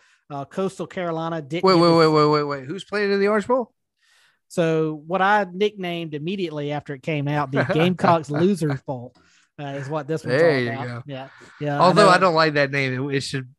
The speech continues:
Speaker 2: it, we should work on a better name than the Gamecocks Loser Bowl.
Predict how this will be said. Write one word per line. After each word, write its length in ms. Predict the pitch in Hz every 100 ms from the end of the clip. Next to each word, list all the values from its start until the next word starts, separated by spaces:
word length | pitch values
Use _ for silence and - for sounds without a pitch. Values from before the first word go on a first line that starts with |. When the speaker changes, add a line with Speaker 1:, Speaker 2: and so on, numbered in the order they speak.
| -
Speaker 2:
it, 180 | 151 143
we 120 | 147
should 260 | 143 147 135
work 260 | 175 180 147
on 60 |
a 40 | 131
better 200 | 131 131
name 180 | 135 123
than 120 | 123
the 80 | 123
Gamecocks 720 | 123 143 143 135 135 123 -
Loser 380 | 131 139 123 117
Bowl. 320 | 113 110